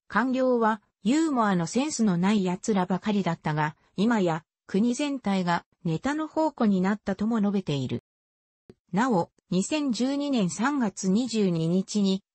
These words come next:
クウェートで行われた射撃大会の表彰式において、本来の国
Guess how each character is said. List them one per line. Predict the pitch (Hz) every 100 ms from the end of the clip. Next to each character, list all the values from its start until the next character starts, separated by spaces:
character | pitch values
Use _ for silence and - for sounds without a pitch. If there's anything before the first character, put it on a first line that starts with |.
| _
ク | -
ウ | 214
ェ | 294
ー | 302
ト | 240
で | 196
行 | 156 -
わ | 208 208 196
れ | 185
た | 180 175 185 _ _
射 | - 185
撃 | 233 311 -
大 | 294 294
会 | 240 214
の | 165
表 | 156 - 190
彰 | 262 269 262
式 | - -
に | 214
お | 208
い | 196
て、 | - 165 - _ _
本 | 254 311
来 | 269 233
の | 190
国 | - 190